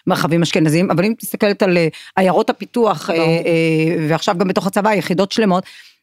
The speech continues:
Speaker 1: לא חיים ביחד, ולכן לא רואים את הקשיים האלה, לא נחשפים אליהם, ואז זה אומר שאת גם לא נחשפת לקושי, וזה עוד יותר מחזק אצלך, כמי שבאה מההגמוניה, את האי-רלוונטיות של לדבר איתך על פריבילגיות, כי את בכלל לא מבינה
Speaker 2: את לא חשופה
Speaker 1: שיש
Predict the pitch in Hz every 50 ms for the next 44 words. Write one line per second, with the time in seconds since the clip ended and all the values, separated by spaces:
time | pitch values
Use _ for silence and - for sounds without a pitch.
0 | _ 185 180 233 285 254 - 320 311 294 254 254 254 262 - - 214 190 185 170
1 | - 262 254 262 262 240 240 - - - 254 269 269 277 - 262 - - - 240
2 | 240 240 240 233 226 226 240 247 233 - - 202 - 240 247 269 262 262 240 196
3 | 208 220 214 240 233 233 220 - 240 190 143 233 247 269 302 285 240 - - 262
4 | - 262 - 208 - - 247 269 - 294 254 208 - - - _ _ - 339 349
5 | 415 - - 302 247 226 - - 196 196 220 - 190 - - 240 240 226 - -
6 | - - - - - _ - 202 196 226 190 262 220 240 247 240 240 240 233 220
7 | 185 202 196 240 302 359 370 311 269 277 285 - - - - - - _ - 220
8 | 214 - - 202 170 170 170 160 160 165 160 156 156 156 156 165 - - - 285
9 | 285 302 302 214 277 330 359 381 359 - - 226 185 190 - 220 220 240 - 262
10 | 233 - 247 233 220 233 226 - 226 214 226 233 277 320 277 - - - - 202
11 | 165 196 - - 226 220 247 254 254 240 185 175 196 247 240 240 240 254 294 339
12 | - - - 214 196 - - 185 - 220 208 220 220 208 190 180 160